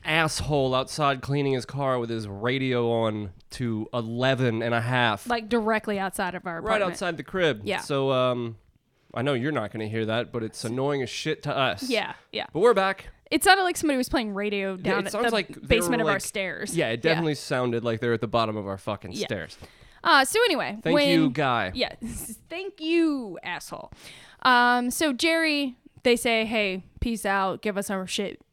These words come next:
Speaker 2: And he says, "Sorry, there's no money." Uh, when confronted, the group, you know, they're like, "Hey, you stole it from us. You lied to us." He said, "I didn't steal it. You lost it. You got nothing. You've got nothing on me." Especially since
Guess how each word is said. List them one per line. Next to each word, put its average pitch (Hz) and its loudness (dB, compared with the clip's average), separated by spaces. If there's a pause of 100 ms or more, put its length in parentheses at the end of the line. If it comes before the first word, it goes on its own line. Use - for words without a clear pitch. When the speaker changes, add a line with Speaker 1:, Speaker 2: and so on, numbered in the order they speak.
Speaker 2:
And 196 -4
he 208 -4
says, 190 -6
"Sorry, 202 -2
there's 202 -4
no 240 6
money." 185 -6 (500)
Uh, 226 6
when 254 2
confronted, 262 2
the 226 2 (440)
group, 220 2 (300)
you 220 -4
know, 196 -2
they're 196 -2
like, 180 -6
"Hey, 165 -8
you 175 -10
stole 302 2
it 294 2
from 277 0
us. 240 -2
You 185 -8
lied 240 2
to 254 0
us." 220 0
He 226 -6
said, 196 -4
"I 190 -2
didn't 359 -2
steal 175 -6
it. 320 -6
You 269 4
lost 180 -2
it. 294 -6 (100)
You 247 -4
got 220 -2
nothing. 196 -6 (160)
You've 254 2
got 233 4
nothing 220 -4
on 202 -2
me." 175 -6 (460)
Especially 320 0
since 254 -6